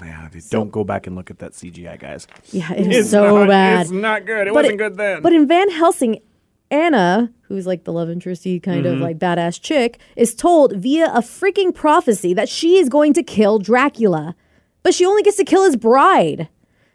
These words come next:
Speaker 2: Like,
Speaker 1: Boring.
Speaker 2: and they even said, hell, even in freaking Mean Girls, has Lindsay Lohan
Speaker 1: <laughs>
Speaker 2: algebra duel the only other girl on the opposing math team.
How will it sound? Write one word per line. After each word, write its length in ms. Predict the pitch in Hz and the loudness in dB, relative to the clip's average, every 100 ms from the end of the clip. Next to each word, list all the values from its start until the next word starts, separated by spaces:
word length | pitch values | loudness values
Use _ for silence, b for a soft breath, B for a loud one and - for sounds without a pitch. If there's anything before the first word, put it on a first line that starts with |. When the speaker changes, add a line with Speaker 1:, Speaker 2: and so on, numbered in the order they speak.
| - | 0
Speaker 2:
Like, 160 | 190 | 2
Speaker 1:
Boring. 1120 | 196 196 196 196 160 151 151 151 147 151 151 - _ - | 6 6 6 4 2 0 0 0 -2 -2 -6 -12 _ -12
Speaker 2:
and 100 | 214 | 0
they 260 | 254 247 | 2 4
even 180 | 262 277 | 4 2
said, 200 | 262 220 | 2 2
hell, 260 | 285 262 - | 2 2 0
even 180 | 269 311 | 0 0
in 100 | 269 | -2
freaking 440 | - 302 320 277 | -2 -4 -2 0
Mean 280 | 233 277 311 | 0 0 0
Girls, 440 | 226 190 190 202 - b b | 0 2 0 -2 -6 b b
has 220 | - 233 208 | -2 -2 -2
Lindsay 360 | 262 294 311 | -2 0 0
Lohan 540 | 277 240 262 294 240 214 | 2 4 4 4 2 0
Speaker 1:
<laughs> 60 | |
Speaker 2:
algebra 560 | 220 262 269 320 311 262 | 2 2 4 2 2 2
duel 340 | 196 285 269 208 | 4 6 6 4
the 180 | 254 - | 2 4
only 360 | 262 302 330 302 | 4 6 2 2
other 260 | 277 269 | 2 0
girl 300 | 220 247 240 | 2 2 4
on 140 | 220 233 | 4 4
the 100 | 226 | 2
opposing 520 | 190 208 226 240 208 | 2 2 2 2 2
math 300 | 190 185 190 | 0 0 -4
team. 400 | - 131 - | -14 -14 -16